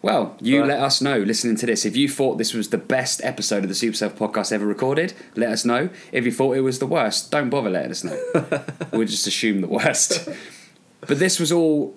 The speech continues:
Speaker 1: uh, you know, a slightly different take on, on that podcast episode today. It's about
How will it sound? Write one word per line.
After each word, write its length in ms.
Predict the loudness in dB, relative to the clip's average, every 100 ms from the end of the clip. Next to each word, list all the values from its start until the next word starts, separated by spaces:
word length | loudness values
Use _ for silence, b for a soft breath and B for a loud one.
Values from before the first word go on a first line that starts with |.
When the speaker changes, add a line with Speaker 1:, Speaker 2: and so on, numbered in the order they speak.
| -6
Speaker 1:
uh, 60 |
you 140 | 0 2
know, 60 | 4
a 20 |
slightly 220 | 2 2
different 300 | 0 0 0
take 280 | 2 0 0
on, 340 | 0 2 0 0
on 120 | 0
that 140 | 0
podcast 360 | 0 0 0 0
episode 280 | 0 0 0
today. 340 | 2 2 2
It's 260 | 0 -2 0
about 400 | 2 2 0